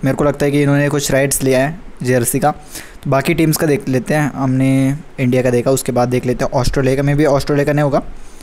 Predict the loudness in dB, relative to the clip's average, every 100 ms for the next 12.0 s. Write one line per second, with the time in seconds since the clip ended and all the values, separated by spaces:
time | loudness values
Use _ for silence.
0 | -20 -20 -20 -20 -20 -20 -20 -16 -6 0
1 | 2 2 0 0 0 0 2 2 2 2
2 | 2 0 -2 -4 -2 0 0 2 2 2
3 | 2 2 2 2 0 -4 -12 -20 -20 -10
4 | -4 0 2 2 2 2 2 2 2 2
5 | 2 0 -2 0 2 4 2 2 0 -4
6 | -2 0 2 2 0 2 2 2 2 2
7 | 2 0 0 2 2 2 0 -4 -10 -14
8 | -8 0 2 2 4 4 4 2 2 2
9 | 2 2 0 2 2 2 2 2 2 2
10 | 0 -2 -2 0 2 2 0 2 2 2
11 | 2 2 2 2 0 0 0 0 0